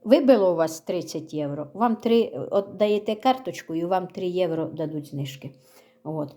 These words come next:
А тоді ще раз підійшла і мені ще раз дали, опять же, і сік, і три конфети, і карточку. От. Ну, то я дві конфети з'їла, мені пить захотілося, так я зайшла в аптеку, попила води і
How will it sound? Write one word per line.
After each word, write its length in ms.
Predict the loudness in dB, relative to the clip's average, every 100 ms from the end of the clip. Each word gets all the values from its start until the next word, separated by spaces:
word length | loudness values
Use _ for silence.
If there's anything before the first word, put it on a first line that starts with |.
| _ 0
А 100 | 2
тоді 260 | 4 2
ще 220 | 2 0
раз 220 | 0 -2 -4
підійшла 520 | -4 -2 0 2 2
і 100 | 0
мені 220 | -4 -4
ще 240 | -4 -4
раз 200 | -4 -6
дали, 380 | -4 -2 -2 -4 -8 _ _ _
опять 380 | -12 -4 -2 -2
же, 140 | -2 -6
і 80 |
сік, 380 | -2 0 0 -2 -12 -10
і 80 |
три 240 | -4 -2 0
конфети, 600 | -2 -4 -2 -2 -2 -4 -6
і 80 | -8
карточку. 720 | -4 -6 -6 -10 -12 -12 -14 -14 -20 _ -20 _
От. 340 | -6 -4 -4 -8 _
Ну, 180 | -2 0
то 140 | 2 4
я 140 | 2
дві 160 | 2 -4
конфети 500 | -6 -4 -6 -6 -8
з'їла, 320 | -4 0 0
мені 340 | -2 -4 -6 -10 _
пить 200 | -8 -8
захотілося, 880 | -4 -6 -6 -4 -2 0 -2 -4 -6 -8 -20 _
так 180 | -6 -2
я 100 | 0
зайшла 380 | 0 -2 -2
в 60 | 0
аптеку, 440 | -2 -4 -8 -6
попила 560 | -8 -8 -4 0 2 2 -2 _ _ _ _ _
води 480 | -2 0 4 2 2 -16 _ _ -10
і 280 | -4 -2